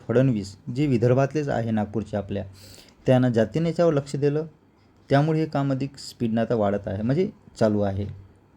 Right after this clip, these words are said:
स्पीड वाढलेली आहे या कामाची. देवेंद्र फडणवीस विदर्भाचे असल्यामुळं त्यांचं विदर्भापती प्रति आत्मीयता म्हणा, आपुलकी, त्यामुळे हे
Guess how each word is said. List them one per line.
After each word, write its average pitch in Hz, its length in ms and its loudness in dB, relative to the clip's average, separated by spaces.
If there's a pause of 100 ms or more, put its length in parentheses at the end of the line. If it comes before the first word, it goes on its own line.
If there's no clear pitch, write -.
(580)
स्पीड - 360 2
वाढलेली 104 360 2
आहे 104 100 0
या 101 80 -2
कामाची. 101 400 -6 (1800)
देवेंद्र 135 360 4
फडणवीस 165 340 -2
विदर्भाचे 147 440 2
असल्यामुळं 143 480 -2 (760)
त्यांचं 123 600 2 (520)
विदर्भापती 147 880 4
प्रति 139 380 0 (800)
आत्मीयता 127 480 0
म्हणा, 123 340 -2 (600)
आपुलकी, 156 460 0 (480)
त्यामुळे 156 300 2
हे 147 220 -4